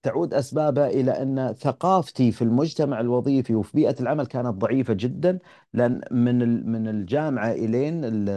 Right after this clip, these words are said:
ال-، ال-، ال-، الشركة أو إلين العمل،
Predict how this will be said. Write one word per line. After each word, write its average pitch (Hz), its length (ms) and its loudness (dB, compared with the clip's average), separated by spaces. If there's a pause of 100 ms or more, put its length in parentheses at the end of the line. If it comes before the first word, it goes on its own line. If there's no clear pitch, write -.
(720)
ال-، 104 200 0
ال-، 101 320 4
ال-، 95 460 -2
الشركة 123 560 4
أو 104 180 4
إلين 131 260 4
العمل، 143 440 0